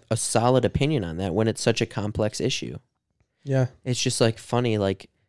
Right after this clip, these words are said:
Speaker 1: I don't know. You just wanna look for something to hate about somebody.
Speaker 2: I think it's something that's not gonna go away, and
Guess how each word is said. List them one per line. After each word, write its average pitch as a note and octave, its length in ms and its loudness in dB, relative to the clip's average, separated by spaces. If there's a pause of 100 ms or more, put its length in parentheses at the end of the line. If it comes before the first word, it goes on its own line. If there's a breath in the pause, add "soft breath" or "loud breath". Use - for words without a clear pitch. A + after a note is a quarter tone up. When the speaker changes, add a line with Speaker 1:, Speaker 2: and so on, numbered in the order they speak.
(960)
Speaker 1:
I B2 100 -2
don't B2+ 140 2
know. A#2+ 300 -2 (800)
You G#2 80 -10
just A#2 200 -4
wanna A#2 200 2
look G#2 200 -2
for A2 160 -2
something A2+ 280 -2
to G#2 80 -4
hate A#2 220 0
about - 240 -4
somebody. - 320 -8
Speaker 2:
I C3+ 40 0
think D3 160 2
it's B2+ 120 0
something B2 260 0
that's G#2+ 200 -4
not A2+ 200 -2
gonna A2+ 140 -2
go A#2 180 2
away, A2 460 -2
and G#2 420 -6